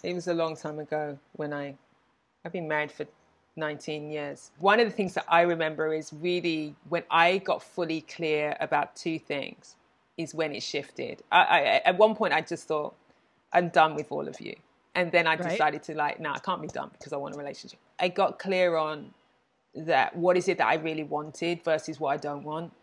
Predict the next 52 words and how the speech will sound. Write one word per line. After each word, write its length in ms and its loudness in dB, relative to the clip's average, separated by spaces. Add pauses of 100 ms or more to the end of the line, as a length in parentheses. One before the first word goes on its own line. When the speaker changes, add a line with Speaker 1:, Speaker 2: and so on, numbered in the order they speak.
(280)
Speaker 1:
'cause 160 -6
I 80 2
was 240 -6
always 300 -4
focusing 440 -6
on 260 -10 (260)
what 160 0
I 60 4
don't 320 -6
want. 220 -4
Like, 160 -8
"I 40 -12
don't 180 -4
want 140 -8
it, 80 -14
I 60 -10
don't 180 -4
want 140 -10
it, 140 -20
I 40 -16
don't 160 -6
want," 120 -14 (480)
versus, 400 -2
like, 120 -4
"What 160 2
do 120 4
I 100 8
actually 440 -2
want?" 320 -8 (300)
And 260 -6
I 60 -8
got 200 -10
clear 180 -8
about 280 -6
that. 180 -4
And 120 -12
the 100 -14
other 240 0
was, 420 -6 (280)
like, 380 4
I 80 4
had 260 0
this 180 -4
insight 400 -4
about 260 -2
me 140 -8
being 260 -6
deserving 840 -6 (120)
of 200 0
what 240 4
I 120 2
want 420 -4